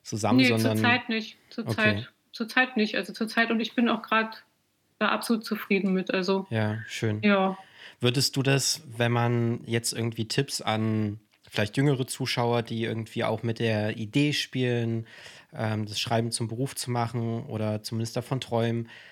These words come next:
Speaker 1: äh, würdest du das direkt empfehlen, zu sagen, „Hey, mach das irgendwie im Self-Publishing“? Oder würdest du sagen, wenn jetzt der Verlag kommt, nehmt das ruhig erstmal wahr? Oder ist das immer abhängig vom Angebot? Oder was wären da so deine Tipps an, an junge Autoren vielleicht?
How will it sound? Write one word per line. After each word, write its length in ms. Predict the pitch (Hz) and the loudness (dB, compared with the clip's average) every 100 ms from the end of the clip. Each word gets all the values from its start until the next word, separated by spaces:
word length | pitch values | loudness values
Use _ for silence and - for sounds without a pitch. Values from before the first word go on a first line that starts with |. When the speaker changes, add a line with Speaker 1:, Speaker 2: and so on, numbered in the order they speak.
| - - | -16 -6
Speaker 1:
äh, 120 | 110 | -2
würdest 240 | 117 - 143 | 0 0 0
du 40 | |
das 500 | 127 123 - - - - | 0 0 -2 -6 -8 0
direkt 320 | 123 120 - | 2 2 0
empfehlen, 480 | 120 - 120 123 160 | -4 0 2 2 0
zu 120 | 156 | -2
sagen, 300 | 143 135 135 | 0 0 2
„Hey, 340 | 127 123 123 - | 2 2 0 -4
mach 280 | 143 117 117 | -4 -2 -2
das 180 | 131 123 | -2 -2
irgendwie 260 | 117 117 | -2 -2
im 120 | 120 110 | -2 0
Self-Publishing“? 880 | 120 - - 151 160 - 160 156 156 | -2 -2 -4 -4 0 0 0 -2 -4
Oder 480 | 131 127 123 123 123 - | -2 2 2 0 -4 -6
würdest 240 | 127 123 - | -4 -2 -4
du 40 | |
sagen, 640 | 120 120 120 117 120 - 117 | 0 2 2 0 -4 -6 -2
wenn 160 | 117 | 2
jetzt 200 | 123 120 | 2 0
der 60 | 117 | -2
Verlag 360 | - 113 113 - | -2 0 0 0
kommt, 240 | 113 110 | -4 -2
nehmt 180 | 113 110 | -2 -2
das 160 | 107 | -4
ruhig 140 | 117 107 | -4 -4
erstmal 340 | 113 - 101 | -6 -4 -2
wahr? 280 | 104 123 156 | 0 0 0
Oder 200 | 123 120 | 0 -2
ist 200 | 120 - | -2 -6
das 120 | 110 123 | -6 -4
immer 200 | 113 123 | -2 -2
abhängig 420 | - 131 123 117 | 0 0 0 -2
vom 180 | 120 117 | -4 0
Angebot? 640 | 135 156 151 147 139 135 | 0 0 0 0 0 -2
Oder 380 | 117 117 117 113 - - - - - - | 0 2 2 0 -4 -20 -20 -20 -20 -6
was 200 | 123 - | -4 0
wären 180 | 123 120 | 2 4
da 100 | 120 | 2
so 100 | 110 | 2
deine 320 | 117 113 117 117 | 0 2 0 0
Tipps 320 | 135 - - | 0 0 -2
an, 400 | 110 110 110 120 | 0 0 -2 -2
an 140 | 107 | 0
junge 260 | 110 143 123 | 2 4 2
Autoren 380 | 101 - 107 104 | 0 -2 -2 -2
vielleicht? 500 | - 104 104 107 | -4 -4 -4 -6